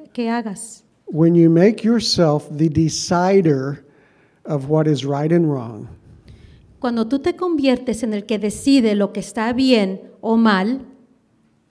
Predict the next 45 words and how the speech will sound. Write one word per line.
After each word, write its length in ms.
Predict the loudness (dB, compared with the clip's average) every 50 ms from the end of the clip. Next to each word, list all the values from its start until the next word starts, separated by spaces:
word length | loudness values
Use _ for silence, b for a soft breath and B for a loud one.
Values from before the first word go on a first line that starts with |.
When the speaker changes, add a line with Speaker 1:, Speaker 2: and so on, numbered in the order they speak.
| _ -4
Speaker 2:
you 140 | -2 -2
deceive 500 | -2 -2 -4 -6 -4 -2 0 0 0 -2
yourself 500 | -6 -12 -12 -12 -12 -12 -12 -14 -14 -14
that 120 | -14 -12 -10
you 160 | -8 -8 -8
have 260 | -8 -8 -10 -12 -14 -16
the 60 | -18
truth. 480 | -16 -16 -16 -14 -16 -18 -20 _ _ _ _ _ _ _ -6
Speaker 1:
tú 120 | -6 -4
te 120 | 0 0 0
engañas 600 | 0 2 0 0 2 2 2 2 0 -2 -4 -4
pensando 520 | -4 -4 -4 -2 -4 -2 -2 -2 -2 -4
que 100 | -6 -8
tienes 520 | -8 -4 0 2 2 2 2 0 -2 -4 -6
la 120 | -8 -6
verdad. 460 | -6 -6 -6 -6 -6 -6 -8 -8 -10 -12 -16 _ _ _ _ _ _ b b b b b b b b b b b b b
Speaker 2:
Now, 140 | b 2 2 2
if 120 | 4 4
you 100 | 4 4
say, 280 | 4 6 8 8 10 10
"Well, 340 | 8 8 4 4 0 -6 -6
man, 320 | -4 -2 -2 -2 -4 -6 -10 -12 -14
I, 300 | -12 -12 -12 -12 -12 -10
I 20 | -8
don't 200 | -6 -6 -4 0
know 120 | 2 2
much 300 | 4 4 2 2 0 -2
about 280 | -2 0 0 0 0 -2
Jesus 460 | 0 0 0 0 0 -2 -4 -2 -2
or 80 | -2 -2
the 80 | -2
Bible." 420 | -2 -4 -4 -4 -6 -8 -10 -14 -18 _ _ _ -20 -20 _ _ _ _ _ _ _
Speaker 1:
Si 220 | -12 -6 -4 -4 -2
dices, 400 | -2 -4 -4 -4 -4 -6 -6 -8 -10
"Ay, 200 | -8 -6 -6 -4
pues 200 | -4 -6 -6 -4
no 100 | -6 -8
sé 160 | -8 -8 -6
mucho 300 | -6 -6 -6 -4 -4 -4 -4
de 80 | -4 -4
Jesús 560 | -6 -8 -10 -6 -2 0 2 2 2 2 0
ni 140 | 0 0 0
de 120 | 0 2
la 160 | 2 2 2
Biblia" 540 | 4 4 4 4 4 2 -2 -4 -4 -6